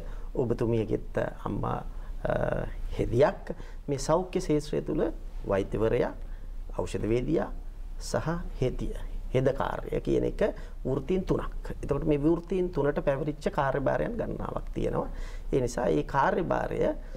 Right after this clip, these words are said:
වෛද්‍යවරයා රෝගියා නිශ්චය කරලා නියම කරන ඖෂධය, අ, නියමාකාරයෙන් විශේෂයෙන්ම අපි සඳහන් කරන්න ඕනේ, අ, patient advice, අ,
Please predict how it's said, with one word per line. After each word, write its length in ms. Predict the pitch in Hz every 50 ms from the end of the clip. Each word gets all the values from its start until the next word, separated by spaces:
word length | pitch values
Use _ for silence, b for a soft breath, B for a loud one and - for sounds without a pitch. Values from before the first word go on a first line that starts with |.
| B B B -
වෛද්‍යවරයා 760 | - - 113 113 120 120 117 127 127 131 135 - - - -
රෝගියා 600 | - 123 120 113 110 - - 62 - - - 62
නිශ්චය 380 | 58 57 - - - - - -
කරලා 360 | - - - - - 151 -
නියම 380 | 180 156 127 127 127 131 - -
කරන 340 | - - - - - - 64 64 - - - - - -
ඖෂධය, 460 | - - - - - - - - 427
අ, 60 | - - - - B B B B B B B - - - - - -
නියමාකාරයෙන් 1000 | 117 123 151 185 196 196 156 117 - - 60 58 - - 120 - - 294 -
විශේෂයෙන්ම 500 | - 107 - 151 175 - - 233 202 185
අපි 180 | 185 165 - -
සඳහන් 300 | 131 - 127 117 120 120
කරන්න 300 | - - - - - -
ඕනේ, 300 | - - - 185 233 254 B B B B B B B B - - - -
අ, 260 | - - - - - - -
patient 360 | - 156 190 185 - 196 175
advice, 580 | 127 104 - 110 107 - - - - - - -
අ, 220 | - - - -